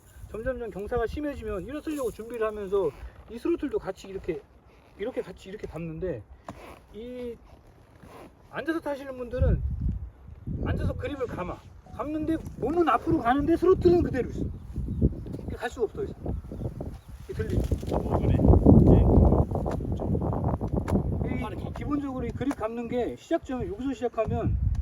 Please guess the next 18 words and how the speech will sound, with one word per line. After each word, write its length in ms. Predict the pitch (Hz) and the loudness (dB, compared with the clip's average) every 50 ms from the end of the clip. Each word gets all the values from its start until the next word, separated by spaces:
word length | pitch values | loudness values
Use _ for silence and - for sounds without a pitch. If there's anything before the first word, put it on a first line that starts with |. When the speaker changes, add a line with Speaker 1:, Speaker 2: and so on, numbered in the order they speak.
| - - - - - - - - - - - | 0 -2 -2 -4 -6 -6 -6 -8 -10 -12 -14
Speaker 1:
이게 220 | 190 - 233 185 - - - - - - - | -10 -8 -8 -8 -8 -10 -16 -18 -18 -16 -10
이렇게 300 | - 214 277 - - 277 | -8 -8 -8 -6 -6 -6
해도 180 | 285 254 254 214 | -4 -4 -4 -4
손목이 280 | 180 294 320 311 247 180 | -2 -2 -2 -2 -2 -4
안 80 | - 123 | -6 -8
꺾여요. 240 | 139 120 - - - - - - - - - - - - - - - - | -10 -12 -12 -16 -20 -20 -20 -16 -14 -14 -14 -14 -18 -20 -14 -10 -8 -6
이게 120 | - - - | -2 -2 -2
다 160 | - - 175 | -2 0 -2
감은 220 | - 370 - - | -2 -2 -2 -2
거니까. 240 | - - - - - - - - - - - - - - - - - - - | 2 4 4 4 4 0 -6 -8 -10 -12 -12 -16 -18 -16 -14 -14 -14 -10 -10
근데 160 | - 220 254 240 | -6 -4 -2 4
대부분 420 | - 415 440 277 277 262 254 233 | 4 4 4 4 2 -2 -4 -4
시작점이 480 | - - - 320 311 - - 247 240 220 | -6 -6 -4 -4 -4 -4 -6 -8 -6 -6
다 100 | - 240 | -6 -6
밑에, 300 | - - - - - 440 - - - - - - - _ _ - - - | -6 -8 -4 -2 -2 -2 -2 -8 -18 -20 -20 -20 -20 _ _ -14 -12 -12
이 80 | 190 185 | -14 -16
중간 320 | - - 233 233 233 190 | -12 -6 -2 -2 -2 -2
밑에예요. 320 | 170 180 - - 165 120 | -4 -4 -4 -2 -2 -2